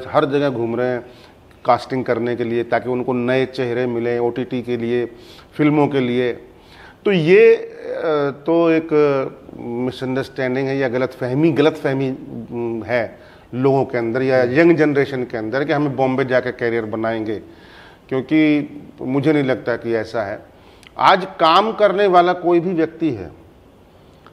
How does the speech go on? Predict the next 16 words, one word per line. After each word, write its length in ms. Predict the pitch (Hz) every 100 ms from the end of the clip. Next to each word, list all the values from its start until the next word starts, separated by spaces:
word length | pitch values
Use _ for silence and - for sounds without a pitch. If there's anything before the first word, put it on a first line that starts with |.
| - _ -
और 580 | 151 160 165 - - - 147
थिएटर 260 | 151 190
करने 320 | 185 185 170
वाला, 200 | 170 139
क्योंकि 260 | 139 165 170
थिएटर 420 | 170 151 156 170
को 200 | 170 175
अगर 340 | 170 165 151 156
आप 120 | 156
सीढ़ी 500 | - - 143 143 196
की 140 | 202
तरह 220 | 185 165
इस्तेमाल 480 | 151 - 143 131 131
कर 200 | 123 123
रहे 220 | 110 101
हैं 180 | 87 82